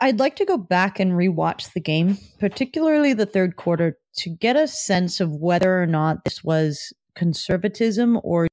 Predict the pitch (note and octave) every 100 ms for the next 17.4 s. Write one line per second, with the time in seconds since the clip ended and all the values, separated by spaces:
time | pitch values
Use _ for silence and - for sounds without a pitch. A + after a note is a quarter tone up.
0 | D#3 - D#3+ D#3+ - - - _ _ _
1 | _ D#3 E3 D#3 E3 D3 - - - -
2 | - - - _ _ _ _ _ _ G#3
3 | G3+ G3+ G3 G3 A3 G#3 B3+ C#4+ C#4+ B3
4 | G3+ A3 G3+ G3 G3+ F#3 F3 F#3+ F3+ E3
5 | - G#3 G#3+ - F3+ F3+ F3 E3+ E3+ G3
6 | F3+ F3 F3+ E3+ - F3+ E3 E3 E3 D#3+
7 | D#3+ D3 E3 D#3+ D#3+ D#3 D3+ D3 C#3+ _
8 | _ _ _ _ _ _ - G3+ F3+ F3+
9 | F3 E3 F3+ A3+ C4 - B3 B3 G#3 -
10 | - G3+ - F3 E3 - F#3 E3+ E3+ D#3+
11 | E3 E3 - F3 F3 - F3 E3+ - F3+
12 | E3+ E3+ D#3+ D#3 _ _ _ _ - G#3
13 | B3 A3 G#3 G3+ F#3+ G3 F3 F3 E3+ F3
14 | E3+ E3 F3+ D#3+ E3+ D#3+ D#3 - E3+ E3+
15 | E3+ E3+ - - F#3 E3+ E3+ D#3+ D#3 D#3
16 | D3+ D3+ D#3+ D#3+ D3+ D3+ D3 D#3+ - D#3
17 | - F3+ D3+ C#3